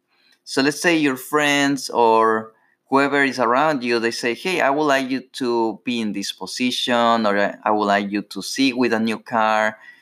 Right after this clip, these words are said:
You know, you have the pressure from the environment, and then you're saying, "Hey, yes, if all these people are making it, I want to have, like, this great car, I'm gonna have that goal."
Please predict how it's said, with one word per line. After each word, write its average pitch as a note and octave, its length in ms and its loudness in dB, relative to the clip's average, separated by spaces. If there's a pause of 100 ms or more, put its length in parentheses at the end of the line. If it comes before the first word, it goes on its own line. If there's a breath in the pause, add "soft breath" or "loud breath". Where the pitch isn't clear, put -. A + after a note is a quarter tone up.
(160 loud breath)
You D#3 100 2
know, B2 160 4
you C3 180 2
have E3 220 0
the C#3+ 80 2
pressure C#3+ 680 0
from A2+ 280 -2
the G2+ 60 -4
environment, G2 720 -2 (400)
and A#2 160 -2
then C3 200 2
you're B2+ 240 0
saying, B2+ 180 0
"Hey, F3 200 0
yes, C3+ 320 0
if A#2 100 -6 (180)
all D#3+ 140 2
these E3 180 0
people C#3+ 300 0
are C3+ 100 4
making B2+ 420 0
it, B2 160 0
I C3 80 2
want C3 220 0
to B2+ 140 -6
have, A#2+ 140 2
like, A2 240 -2
this C#3+ 200 0
great C3 300 -2
car, B2 380 2
I'm A#2 140 0
gonna G#2+ 280 0
have G#2 180 -2
that G2 160 -6
goal." - 300 -2